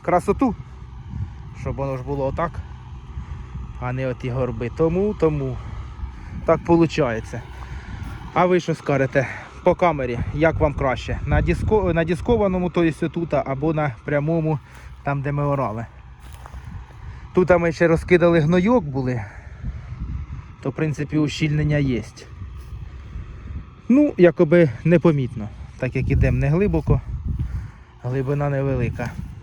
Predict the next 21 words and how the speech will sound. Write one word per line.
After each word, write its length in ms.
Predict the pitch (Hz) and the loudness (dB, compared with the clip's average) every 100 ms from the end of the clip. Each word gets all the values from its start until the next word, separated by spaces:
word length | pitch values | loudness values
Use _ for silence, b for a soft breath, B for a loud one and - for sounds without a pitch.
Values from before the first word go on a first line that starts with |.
| - - - - B B B B B B - - - | -12 -10 -12 -12 B B B B B B -18 -16 -14
Так 200 | - 196 | -2 0
що, 120 | - 185 | 2 2
в 40 | |
принципі, 560 | 185 190 170 156 165 127 | 4 2 2 0 0 0
в 40 | - | 0
принципі, 420 | 165 165 143 143 | 0 0 -2 -4
все 180 | 131 143 | -2 -4
чітко, 340 | - 123 - | 0 -2 2
я 100 | 143 | 2
задоволений. 640 | 135 135 131 123 117 - | 2 2 4 6 4 2
Можна 280 | 123 135 131 | 0 -4 -4
їхати 280 | 135 127 131 | -6 -4 -2
додому. 300 | 127 120 113 | -2 -4 -4
Щас 180 | 135 127 | -6 -6
Колі 280 | - 127 120 B B B B B - - | -4 -4 -6 B B B B B -18 -4
скажу, 280 | 139 127 | -2 0
хочеш 500 | 131 202 190 156 - - B B B B B B B B B B B - - | 4 4 4 0 -6 -10 B B B B B B B B B B B -20 0
печі 300 | - 190 - | 4 4 4
добивай 480 | 185 190 190 190 196 | 6 8 8 8 6
до 200 | 175 190 131 B - | 6 2 0 B -4
кінця? 440 | 202 180 269 247 | -2 0 0 0